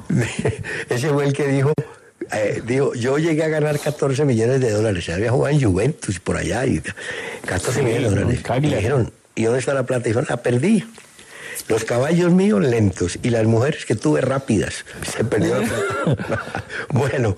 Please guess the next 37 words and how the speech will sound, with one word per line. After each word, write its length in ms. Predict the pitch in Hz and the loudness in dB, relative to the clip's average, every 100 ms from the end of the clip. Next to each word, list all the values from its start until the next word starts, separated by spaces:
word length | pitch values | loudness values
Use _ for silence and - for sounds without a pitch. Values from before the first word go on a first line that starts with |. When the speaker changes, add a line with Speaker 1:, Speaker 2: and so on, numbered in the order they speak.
| - | -2
Speaker 2:
Él 160 | 139 131 | 0 0
Speaker 1:
le 80 | |
van 140 | 127 165 | 0 0
a 40 | |
hacer 120 | 170 | 0
una 80 | 190 | 0
Speaker 2:
murió 100 | 185 175 | 0 0
Speaker 1:
estatua. 380 | 175 208 208 147 | 0 -2 0 2
Speaker 2:
en 120 | 135 | 0
Speaker 1:
¿Cómo 280 | 131 - 160 | -2 -2 0
te 100 | 170 | 0
parece? 540 | 139 113 202 202 139 - - - - _ _ - | -2 -2 0 0 -4 -4 -14 -20 -20 _ _ -6
En 80 | 117 | -2
Speaker 2:
Claro, 260 | 113 147 151 | 0 2 2
Speaker 1:
el 60 | |
paso 200 | 127 123 | 2 0
Speaker 2:
murió 140 | 135 139 | 2 0
Speaker 1:
de 60 | |
Speaker 2:
de 60 | 127 | -2
Speaker 1:
los 80 | - | -6
Speaker 2:
ci-, 100 | - | -2
de 80 | 160 | -2
Speaker 1:
toros. 120 | 202 117 | 2 0
Speaker 2:
cirrosis. 320 | 104 131 - - - - - - - - - - - | 2 -2 -4 -12 -16 -18 -20 -16 -14 -12 -12 -12 -4
Speaker 1:
El 140 | 85 | -4
paso 280 | - 147 156 | -2 -2 0
de 60 | 170 | 0
los 80 | 139 | 2
Speaker 2:
Oye, 120 | 170 | 0
Speaker 1:
toros. 140 | 185 147 | 0 2
Speaker 2:
él 100 | 143 | 4
murió 220 | 160 180 | 4 4
de 60 | 190 | 2
ci-, 280 | 196 170 - - _ _ - - - | 2 0 0 -6 _ _ -12 -10 -10
Speaker 1:
Cirrosis, 440 | - 117 120 113 113 | -6 -2 0 0 0
Speaker 2:
Tacuarembó. 380 | 113 104 107 | 0 2 2
Speaker 1:
claro. 160 | 139 | 2